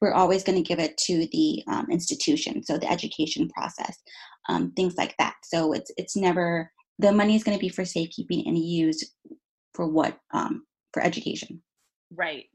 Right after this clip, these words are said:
Speaker 2: That completely makes sense.
Speaker 1: Yeah.
Speaker 2: Um, and I love that you are, um, willing to vet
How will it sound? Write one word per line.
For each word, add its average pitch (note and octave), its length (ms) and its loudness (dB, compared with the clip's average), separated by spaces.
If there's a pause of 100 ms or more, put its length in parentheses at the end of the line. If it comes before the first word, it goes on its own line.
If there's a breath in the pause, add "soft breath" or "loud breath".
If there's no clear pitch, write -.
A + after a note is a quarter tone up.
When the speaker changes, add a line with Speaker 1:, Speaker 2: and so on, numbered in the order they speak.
(140)
Speaker 2:
That F#3 260 0
completely D3 440 -16
makes C#3+ 260 -18
sense. - 400 -14 (160 loud breath)
Speaker 1:
Yeah. - 120 -10 (540 loud breath)
Speaker 2:
Um, D#3 460 -10 (640)
and B3 300 4
I A3+ 80 4
love G3+ 300 0
that G3 140 -4
you F#3 280 -6
are, D#3+ 680 -2
um, D3+ 600 -8 (480)
willing G3 600 -2 (180)
to E3+ 560 -6 (360)
vet F3 240 2